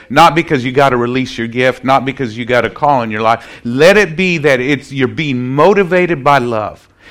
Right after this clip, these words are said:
Everything that we do in the, in, in the, in, in this life ought to be motivated by love. Every, uh, the whole law is summed up in that.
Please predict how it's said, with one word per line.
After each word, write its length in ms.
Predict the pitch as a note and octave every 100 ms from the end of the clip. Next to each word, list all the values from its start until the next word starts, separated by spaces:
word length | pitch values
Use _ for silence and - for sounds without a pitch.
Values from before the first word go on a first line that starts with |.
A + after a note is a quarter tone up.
| -
Everything 600 | C#3+ F3+ G#3+ A#3+ A#3 A#3
that 160 | A3 F3
we 140 | G3
do 220 | D#3+ F#3
in 120 | F3+ E3+
the, 180 | C#3+ -
in, 180 | D3 D#3
in 240 | D#3 F3
the, 320 | F3 D#3 - -
in, 200 | D3+ E3
in 380 | E3 F#3 F#3 D#3+
this 240 | F3 E3+
life 380 | D3+ C#3 C#3 C#3
ought 180 | C#3+ D#3
to 60 | D#3+
be 140 | D#3
motivated 720 | D3+ D#3 D#3+ D3 D3 D3 C#3
by 140 | C3+ C3
love. 420 | C3 G2+ F2 _ _ _ _ _ _ _ _ _ - _ _ _ _ _ _ _ -
Every, 400 | C#3 G3 G3+ G#3
uh, 220 | C3+ C#3+
the 140 | C3+ C3
whole 260 | G#3 A#3
law 320 | G#3 G3+ D#3+
is 100 | C3
summed 360 | - E3+ E3+ D#3
up 200 | C3+ -
in 220 | C3+ C3+
that. 380 | B2 G2+ F2